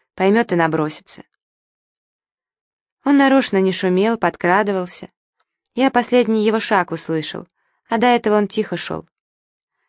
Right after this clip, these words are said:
Ты меня испугался? Ну, Жилин, ответь твёрдым голосом. Кого ещё бояться, если не тебя, Николай? А в тюрьме почему не боялся?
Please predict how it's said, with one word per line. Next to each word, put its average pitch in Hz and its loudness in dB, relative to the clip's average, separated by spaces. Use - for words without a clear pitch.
Ты 226 -4
меня 269 4
испугался? 170 -4
Ну, 220 2
Жилин, 185 2
ответь 208 0
твёрдым 180 0
голосом. 170 -4
Кого 269 4
ещё 285 4
бояться, 202 2
если 175 -2
не 196 0
тебя, 190 -2
Николай? 165 -4
А 226 -6
в - -10
тюрьме 254 2
почему - -6
не 202 0
боялся? 180 -2